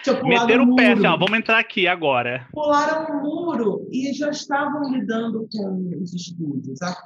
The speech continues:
Speaker 1: o fato do Kaufman ser o produtor dos filmes dele já dizia muito que o, esses tipos de autores estavam melhor equipados pra não serem engolidos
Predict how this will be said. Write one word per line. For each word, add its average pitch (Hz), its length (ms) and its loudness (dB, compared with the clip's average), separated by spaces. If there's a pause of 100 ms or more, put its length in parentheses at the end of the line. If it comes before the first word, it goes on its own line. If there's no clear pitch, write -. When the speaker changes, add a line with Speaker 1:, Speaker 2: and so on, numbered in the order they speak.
Speaker 1:
o 208 160 -8
fato 320 300 -6
do 285 140 -8
Kaufman 196 420 -8
ser 226 240 -4
o 226 80 -8
produtor 180 540 -6
dos - 140 -18
filmes 139 320 -18
dele 202 300 -4 (340)
já 233 80 -2
dizia 240 360 -4
muito 247 560 0
que 254 120 -4
o, 247 280 -2 (320)
esses 285 580 -6
tipos 214 360 -6
de 202 80 -2
autores 175 880 -4 (340)
estavam 226 800 -4 (160)
melhor 233 520 2
equipados 196 840 -4
pra 226 220 -6
não 233 200 -4
serem 233 380 -4
engolidos 240 760 0